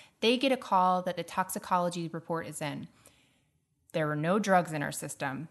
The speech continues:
The other three have said that she's involved and they need to arrest her. So they actually pull over and arrest her. Um, and the grandma is, of course, crying, freaking out, saying, "Did you do this? Did you do this?" And she's saying, "No, she didn't."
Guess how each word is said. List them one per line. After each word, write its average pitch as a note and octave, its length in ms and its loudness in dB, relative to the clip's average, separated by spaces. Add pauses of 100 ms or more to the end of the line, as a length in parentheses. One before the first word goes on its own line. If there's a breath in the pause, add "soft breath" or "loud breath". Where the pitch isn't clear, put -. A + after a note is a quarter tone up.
The E3+ 120 -8
other G#3+ 220 4
three A#3+ 300 0
have G#3+ 100 2
said G3 240 4
that - 120 -4
she's F#3+ 260 -2
involved E3+ 640 2
and E3+ 140 -2
they E3 100 0
need D#3+ 200 -2
to D#3+ 100 -6
arrest C#3+ 340 -6
her. F3+ 240 -10 (300)
So E3 440 -2
they E3 200 -6
actually E3 420 -8
pull E3 280 -8
over D3+ 420 -6 (100)
and E3+ 360 -8
arrest A#3+ 360 -2
her. - 200 -6 (420 loud breath)
Um, E3+ 240 -2
and F3 120 -4
the F3 60 -4
grandma G3+ 560 4
is, F#3 140 -4
of F3 100 -8
course, E3+ 380 -2
crying, G3 500 2
freaking F#3+ 380 -4
out, F3 240 0
saying, D#3+ 220 -4
"Did F3+ 180 -4
you G#3 100 0
do G3 160 0
this? F3+ 180 -2
Did E3 200 -8
you E3+ 80 -8
do G#3+ 180 0
this?" G3+ 240 0 (280 loud breath)
And F3 120 -4
she's F3 220 -6
saying, D#3+ 240 -2
"No, D3+ 160 -2
she D3+ 160 -6
didn't." C#3 420 -10